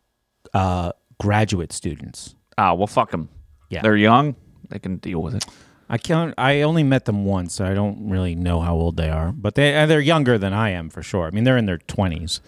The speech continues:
Speaker 1: which is younger than I am.
Speaker 2: That's quite a bit younger
Speaker 1: Yes.
Speaker 2: than any of us.
Speaker 1: Uh, yeah. So, uh, sometimes I'm up there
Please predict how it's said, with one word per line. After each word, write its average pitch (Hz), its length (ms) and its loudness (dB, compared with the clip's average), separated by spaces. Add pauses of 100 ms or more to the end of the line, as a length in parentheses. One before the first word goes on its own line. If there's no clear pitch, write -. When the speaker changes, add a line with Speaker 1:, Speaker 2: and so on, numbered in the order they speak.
(540)
Speaker 1:
which - 180 -6
is 78 100 -2
younger 80 280 0
than 80 120 -2
I 78 180 -2
am. - 160 -6
Speaker 2:
That's - 180 2
quite 110 280 4
a 113 40 4
bit 87 180 0
younger - 400 -10
Speaker 1:
Yes. 98 320 0
Speaker 2:
than 87 120 0
any 104 80 2
of - 140 -10
us. - 180 -18 (180)
Speaker 1:
Uh, 117 460 2 (100)
yeah. 113 240 -2
So, 143 460 2
uh, 117 520 0
sometimes 180 580 0
I'm 139 140 4
up 143 140 0
there 98 340 0